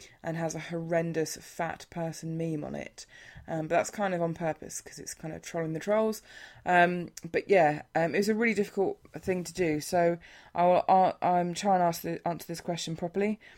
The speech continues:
Um, how were you able to stand there and watch that? Were you able to share maybe a quicker way to kill him? It looked like, it seemed like it took an awfully long time for him to die. I think they could have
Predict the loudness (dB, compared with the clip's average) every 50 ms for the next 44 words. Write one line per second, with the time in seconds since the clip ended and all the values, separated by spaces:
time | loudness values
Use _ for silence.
0 | -20 -20 -20 -20 _ _ _ 2 4 6 6 6 4 0 -6 _ _ _ -20 -18
1 | _ -6 -6 0 6 8 8 8 8 6 4 4 6 6 8 6 6 4 2 -2
2 | -2 -4 -4 2 2 4 4 4 4 2 0 0 0 -2 -2 -4 -4 -6 -8 -4
3 | 0 0 0 0 -2 _ _ _ _ _ _ _ _ _ _ _ _ _ _ _
4 | _ _ _ _ _ _ _ -20 -18 -10 0 6 6 6 8 8 6 6 6 6
5 | 4 2 -4 -6 -6 -4 2 4 6 6 8 6 6 4 0 0 0 -2 -4 -4
6 | -2 -4 -4 -4 -4 -2 0 0 0 0 -2 -8 -12 -8 -4 -2 -2 0 0 -2
7 | -2 -2 -4 -4 -8 -10 _ -20 -20 -20 -20 -20 -20 -20 -20 _ -2 -2 -2 -2
8 | 0 0 0 0 0 -2 -2 0 2 0 0 0 -2 -2 -2 -2 -2 0 0 2
9 | 0 0 -2 0 0 2 2 2 0 -2 -6 -6 -6 -6 -6 -6 -6 -6 -6 -6
10 | -8 -6 0 0 0 0 0 -2 -2 0 0 -2 -2 -4 -4 -2 -2 -2 -2 -2
11 | -4 -4 -2 -2 -4 -6 -4 -2 0 0 2 2 0 0 -2 -6 -10 -18 -20 -20
12 | -20 -20 -20 -10 -2 -2 -2 -2 0 -2 -2 -2 -2 -6 -8 -2 0 0 0 0
13 | -2 -2 -2 -2 -4